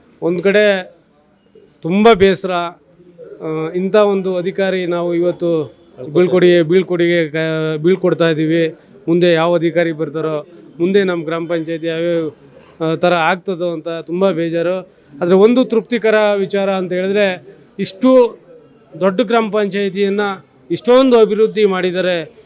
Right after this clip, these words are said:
ಎಲ್ಲರಿಗೂ ಜನಸಾಮಾನ್ಯರಿಗೆ ಒಳ್ಳೆಯ ಕೆಲಸವನ್ನು ಮಾಡಿಕೊಂಡಂಥ ಕೀರ್ತಿ ಕುಂಬ್ಳಗೋಡು ಗ್ರಾಮ ಪಂಚಾಯತಿ ಜಿ ಬಿ ಬಸವರಾಜ್ ಅವರಿಗೆ ಸೇ-, ಸಲ್ತದೆ. ಮತ್ತು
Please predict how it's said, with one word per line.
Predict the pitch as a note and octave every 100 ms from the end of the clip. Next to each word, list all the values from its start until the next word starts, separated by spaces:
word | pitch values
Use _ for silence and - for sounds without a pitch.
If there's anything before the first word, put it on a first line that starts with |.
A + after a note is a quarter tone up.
| _ -
ಎಲ್ಲರಿಗೂ | F3 A3 B3 B3+ B3 A#3+ A3 F#3+ - _ - E3
ಜನಸಾಮಾನ್ಯರಿಗೆ | D3+ F3 G#3+ F#3 G3 A3+ A#3+ B3 A#3 G#3+
ಒಳ್ಳೆಯ | G3 F3+ G3+ G3+
ಕೆಲಸವನ್ನು | F3 E3 F#3+ G3 F3+
ಮಾಡಿಕೊಂಡಂಥ | E3+ F3 F3 E3+ F3 E3 E3 E3 D3+ C#3 - - -
ಕೀರ್ತಿ | F#3 A#3 G#3 F#3+ E3+ - _ _ _ -
ಕುಂಬ್ಳಗೋಡು | E3 F#3 F#3 E3
ಗ್ರಾಮ | F3 E3
ಪಂಚಾಯತಿ | E3+ E3 D#3+ E3+ E3 G3+ A3+ - _ - - C#3
ಜಿ | E3+
ಬಿ | F3 F3
ಬಸವರಾಜ್ | D3 D#3 F#3 G3+ F#3+ F3+
ಅವರಿಗೆ | F3 E3+ F3 E3 C#3+ - _ _
ಸೇ-, | - F3 E3+
ಸಲ್ತದೆ. | F3+ F#3 F#3+ F#3+ G#3+ A#3 - _ _ _ _ -
ಮತ್ತು | F#3+ F3